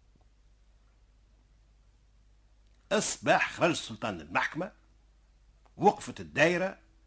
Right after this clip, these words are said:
أخلط سي الحبيب، اركز القلة: "أنا الحبيب وشربي عجيب ومن حافر حفرة السو فيها يغيب." صب السلطان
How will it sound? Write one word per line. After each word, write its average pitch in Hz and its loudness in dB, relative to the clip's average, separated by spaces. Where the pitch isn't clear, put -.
أخلط - 0
سي 101 -12
الحبيب، 92 -12
اركز 135 0
القلة: 165 0
"أنا 151 4
الحبيب 131 0
وشربي 113 -8
عجيب 110 -4
ومن 110 -8
حافر - -2
حفرة - -10
السو 120 -12
فيها 82 -16
يغيب." 110 -8
صب 156 -2
السلطان 135 -6